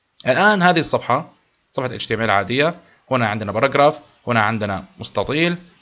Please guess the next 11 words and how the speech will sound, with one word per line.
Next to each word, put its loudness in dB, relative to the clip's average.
وهنا 2
عندنا 0
شعار 2
The -4
Developer. -4
أنا 0
الآن 4
أستطيع 0
أن، -8
أن -2
أمسك -6